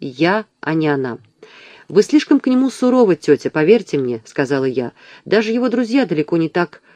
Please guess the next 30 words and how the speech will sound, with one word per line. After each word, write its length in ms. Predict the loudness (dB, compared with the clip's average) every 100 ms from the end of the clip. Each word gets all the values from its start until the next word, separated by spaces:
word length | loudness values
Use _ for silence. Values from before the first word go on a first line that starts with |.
| _ _
плохи, 440 | -2 2 2 0 -4
как 280 | -4 -6 -2
вы 160 | -2
их 320 | 0 -2 -4 -4
рисуете. 720 | -4 -4 -4 -6 -6 -10 -20 _ _ -8
Например, 420 | 0 2 4 0 -6 _ _
Уолтер 540 | 6 8 8 6 2 2
Харгрейв, 880 | -4 -2 -2 0 0 0 -2 -6 _ _ _
брат 340 | -4 -2 0 2
Миллисент. 720 | 2 2 0 -4 -6 -8 -14 -20 -12 0
Он 160 | 2
ведь 160 | 4 2
сущий 400 | 0 -2 -2 -2
ангел, 460 | 0 0 -2 -6 -10 _ -6
если 200 | -6 -2
даже 300 | -2 -2 -2
она 200 | -2 -2
преувеличивает 720 | 0 0 2 0 0 -2 0
его 120 | -2
достоинство 640 | -2 -4 0 2 2 -2 -4
более 340 | 2 4 4
чем 260 | 0 0 -2
вдвое. 440 | -2 0 0 0 -8 _ _ -20 -20 -20 -4
Она 180 | 0 0
постоянно 480 | 0 -2 0 0 0
расхваливает 680 | -2 -2 2 4 6 4 2
его 220 | 0 0
мне 300 | 0 -4 -6 -14 -8
и 80 | 0
превозносит 800 | 2 2 2 0 0 -2 -4